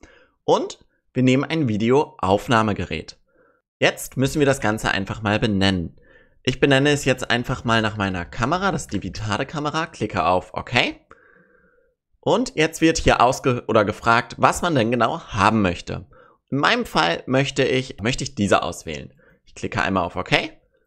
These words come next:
und zack, die Kamera ist da. Jetzt habt ihr die Möglichkeit, diese Kamera zu verschieben und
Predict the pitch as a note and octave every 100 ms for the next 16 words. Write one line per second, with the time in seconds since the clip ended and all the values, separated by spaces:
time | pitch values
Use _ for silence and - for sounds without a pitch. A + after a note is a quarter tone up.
0 | _ _ - A3+ F4 - _ _ _ -
1 | - F#3 - _ _ - A#2 C3 - -
2 | G#2+ A#2+ A#2+ E2+ - - D2+ C2 _ _
3 | - _ _ _ _ - C#3 - - -
4 | - C3 C3 C#3+ B2+ A#2 A#2+ C3 - C3
5 | A#2+ D#3+ C#3+ B2 C3 B2+ B2+ D3 - -
6 | - G#2+ - A#2+ - - - A#2 A#2+ -
7 | A#2+ D#3+